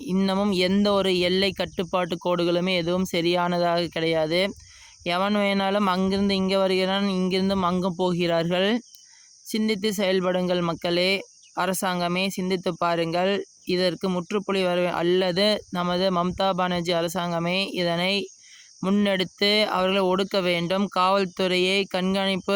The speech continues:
அதிகப்படுத்த வேண்டும் எல்லைகளில். ஆனால் அது போன்ற செயல்கள் செய்யலாமல் எதிர்க்கட்சிகளையும் ஆளுங்கட்சியுமே இதுவரை குறை கூறிக்கொண்டிருக்கும் திரு மம்தா பானர்ஜி போன்ற தலைவர்கள் இருக்கும் பங்களாதே-,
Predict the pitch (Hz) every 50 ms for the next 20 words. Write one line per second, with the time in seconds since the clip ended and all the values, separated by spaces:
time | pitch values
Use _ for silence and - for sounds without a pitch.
0 | 202 196 185 170 170 180 190 196 190 165 180 180 180 165 - 180 175 170 165 170
1 | 165 180 190 202 196 175 175 175 180 185 180 180 170 170 175 185 196 208 - -
2 | - - - - - - - - - 175 180 190 196 202 190 180 175 185 196 180
3 | 185 196 196 190 180 - 196 180 185 190 196 190 190 196 190 185 - 190 175 180
4 | 185 185 180 180 175 170 170 170 170 185 190 196 202 202 - - - - - -
5 | - - - 175 180 185 208 202 190 - 196 170 - 196 180 180 175 185 202 202
6 | 185 175 180 190 202 202 185 185 175 - - 185 185 185 190 196 185 175 185 180
7 | 180 185 190 180 - 190 180 185 185 180 - 190 185 180 185 180 - - 180 180
8 | 175 180 175 175 170 - - 190 190 196 196 180 - - 190 185 190 185 180 175
9 | 175 175 - 196 190 190 180 185 185 185 180 180 170 - 180 170 180 175 175 175
10 | 170 185 185 - 175 170 175 175 175 175 180 180 175 170 170 175 - - - 190
11 | 190 196 202 202 - - - - - - - - - - - - 175 175 180 190
12 | 196 190 190 185 180 185 185